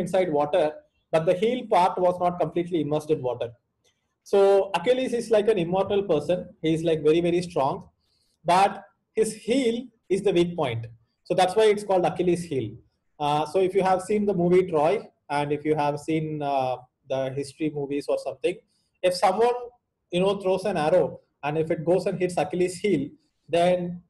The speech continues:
the full strong man will die. And that's, that's why we call it Achilles heel. And this term is used in a lot of places. You know, what is the Achilles heel? And imagine if there is a very big ship, it's a very strong ship.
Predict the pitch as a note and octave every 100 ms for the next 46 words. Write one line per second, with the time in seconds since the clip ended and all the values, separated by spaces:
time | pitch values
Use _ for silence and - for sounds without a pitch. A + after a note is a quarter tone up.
0 | _ D3+ F3+ F3+ F#3 _ _ - A#3 A3+
1 | F#3 F3+ G3+ F3 F3 D#3+ - _ _ _
2 | D#3 E3+ F3 D#3+ - D#3+ D#3+ - _ _
3 | _ _ _ _ E3+ F3+ F3+ F3+ D#3+ F3+
4 | - - F#3 F3+ G#3+ G3+ F3+ F3+ F3 E3+
5 | - E3+ E3 - A#2 A2+ B2+ D3 D3 D3+
6 | D#3 D3+ - F3+ F#3 F#3 F3 E3 D#3+ D#3+
7 | D3 C#3 D3+ - C3 A#2 A2+ _ _ _
8 | C#3+ D3 D3 D#3 E3 E3 C3 - D#3 D3+
9 | - B2 A2+ - _ _ _ C#3+ D3+ D3+
10 | D3+ D#3 E3+ F#3+ F#3+ F#3+ F3 D3 E3 E3
11 | D#3 D#3 D#3+ D#3 - C#3 A#2+ C3+ C#3+ D3
12 | D3+ - C#3 D3 - F#2+